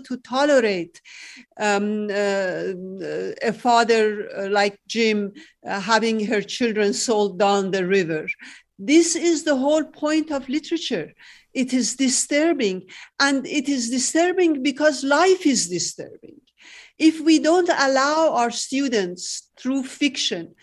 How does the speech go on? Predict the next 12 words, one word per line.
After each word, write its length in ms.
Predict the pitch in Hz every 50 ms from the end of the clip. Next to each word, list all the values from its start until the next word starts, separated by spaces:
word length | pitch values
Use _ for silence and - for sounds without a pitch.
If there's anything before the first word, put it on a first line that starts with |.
| _ - _ _ _ -
to 120 | 269 269
discover 600 | 208 233 240 - - - - 277 277 269 294 285 247
the 140 | 226 247 214
disturbing 960 | 202 240 220 - - - - - - 254 254 262 269 254 269 262 254 240 - -
aspects 580 | 233 240 247 247 - - - 233 226 226 -
of 200 | 214 190 - -
life, 440 | 208 220 226 233 220 202 190 185 - _ _ - - - - _ - - -
how 380 | 277 285 302 330 359 370 330 294
do 240 | 311 311 311 302 277
we 180 | 269 277 277 262
protect 640 | 269 - - 254 240 240 - 240 247 247 254 - _ _ -
them 300 | 190 165 160 160 160